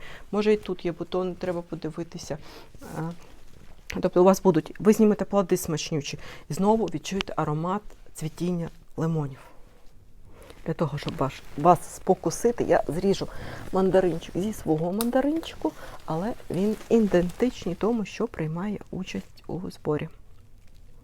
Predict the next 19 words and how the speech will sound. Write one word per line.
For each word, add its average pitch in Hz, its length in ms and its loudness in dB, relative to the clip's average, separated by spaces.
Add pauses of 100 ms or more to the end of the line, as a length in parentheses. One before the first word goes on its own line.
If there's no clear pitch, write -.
(720)
А 202 160 0
також 226 380 2
можна 214 280 0
буде 214 260 2
собі 196 240 -2
обрати 202 580 0
ананас 196 580 0
з - 40 -12
плодом. 196 420 0
Дивіться, 180 340 -2
він 240 160 2
також 196 340 -4
почав 180 420 -6
достигати. 156 720 -4
І, 254 160 4
на 220 160 2
жаль, 170 280 8
на 185 180 0
жаль, 233 300 2